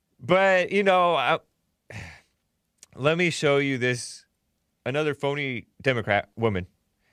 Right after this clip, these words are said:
I got this from Tim Young. Tim runs his mouth on Twitter. He tweeted out a clip,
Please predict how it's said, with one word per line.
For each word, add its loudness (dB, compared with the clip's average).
I 0
got 0
this -4
from -6
Tim -4
Young. 0
Tim -8
runs -6
his -12
mouth -2
on -6
Twitter. -8
He -4
tweeted -2
out 2
a -2
clip, -2